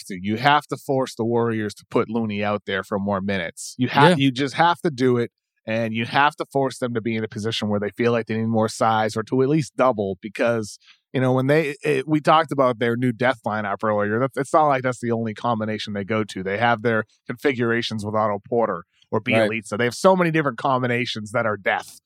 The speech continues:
Speaker 1: <laughs> for your defense. So many of
Speaker 2: I
Speaker 1: them.
Speaker 2: know.
Speaker 1: And, like, just watching the way, like, Jordan, I just can't get over Jordan Poole doing all the same things Steph and Dray-, uh, Steph and Klay do. Like, isn't it crazy to watch him at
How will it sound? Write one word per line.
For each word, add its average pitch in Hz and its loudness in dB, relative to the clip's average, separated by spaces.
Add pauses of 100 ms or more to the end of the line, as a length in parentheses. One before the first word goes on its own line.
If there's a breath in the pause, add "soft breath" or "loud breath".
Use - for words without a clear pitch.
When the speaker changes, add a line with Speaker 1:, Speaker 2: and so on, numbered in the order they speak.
(100)
Speaker 1:
<laughs> - -20
for 220 4
your 170 2
defense. - -4 (240 loud breath)
So 190 4
many 202 4
of 151 2
Speaker 2:
I - -10
Speaker 1:
them. 110 -6
Speaker 2:
know. 85 -8 (180)
Speaker 1:
And, 170 2
like, 170 4
just 220 -4
watching 165 2
the 139 0
way, 139 2 (280)
like, 127 0
Jordan, 180 2
I 170 4
just 208 -4
can't 190 -2
get 160 0
over 147 0 (360)
Jordan 160 4
Poole 147 2
doing 120 2
all 117 4
the 117 -2
same 117 -2
things 110 -4
Steph - -4
and 95 -8
Dray-, 98 -4
uh, 92 -2
Steph - -2
and 131 -4
Klay 95 -2
do. 82 -8 (420)
Like, 143 4
isn't 226 4
it 240 2
crazy 185 2
to 180 4
watch 151 4
him 170 0
at 139 -2